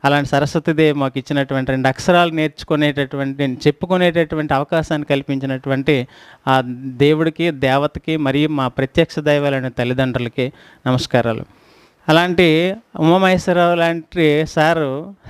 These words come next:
సార్ గురించి మేము డిఎస్సి రాకముందు నుంచే సార్ తెలుసు, మేము, మేము, మేము తెలుసు. ఆయన, ఆయన గురించి మాకు తెలుసు. ఎందుకంటే సోషల్లోని హిస్టరీలో లెజెండరీ ఫ్యాకల్టీ ఆయన.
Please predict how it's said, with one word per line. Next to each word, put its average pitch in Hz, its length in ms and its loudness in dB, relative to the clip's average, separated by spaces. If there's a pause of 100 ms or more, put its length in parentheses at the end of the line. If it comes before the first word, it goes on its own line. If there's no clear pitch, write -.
(280)
సార్ 160 260 2
గురించి 185 400 -2
మేము 156 380 0
డిఎస్సి 170 420 2
రాకముందు 180 520 0
నుంచే 185 340 0
సార్ 165 380 0
తెలుసు, 139 260 -6
మేము, 120 220 -12
మేము, 135 240 -2
మేము 143 200 2
తెలుసు. 143 280 -2 (920)
ఆయన, 156 240 4
ఆయన 170 340 2
గురించి 190 320 -2
మాకు 175 280 0
తెలుసు. 135 300 -8 (380)
ఎందుకంటే 170 840 2 (120)
సోషల్లోని 180 1000 -2
హిస్టరీలో 175 500 -2
లెజెండరీ 180 520 0
ఫ్యాకల్టీ 127 480 -2
ఆయన. 110 100 -8